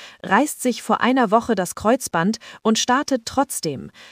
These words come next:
Im Podcast Apokalypse und Filterkaffee geht es aber nicht nur um den Sturz selbst, sondern auch um die mediale Inszenierung. Markus Feldenkirchen zitiert dort den A-R-D-Experten Felix Neureuter,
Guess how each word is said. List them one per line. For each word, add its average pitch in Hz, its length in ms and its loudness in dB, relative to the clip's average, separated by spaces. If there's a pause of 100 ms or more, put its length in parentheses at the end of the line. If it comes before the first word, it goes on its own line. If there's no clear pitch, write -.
(240)
Im 233 140 6
Podcast 262 640 -2
Apokalypse 220 720 0
und 165 140 -2
Filterkaffee 208 880 -2
geht 240 220 -2
es 240 120 -4
aber 220 200 2
nicht 262 280 2
nur 226 180 6
um 185 100 2
den 170 140 0
Sturz - 420 0
selbst, 208 460 0 (260)
sondern 262 380 4
auch 269 260 2
um 233 160 4
die 220 120 4
mediale 214 560 4
Inszenierung. 196 840 0 (400)
Markus 220 440 2
Feldenkirchen 233 840 0
zitiert 277 440 0
dort 240 380 2
den 196 180 2
A-R-D-Experten 180 1080 0
Felix 220 460 0
Neureuter, 160 680 2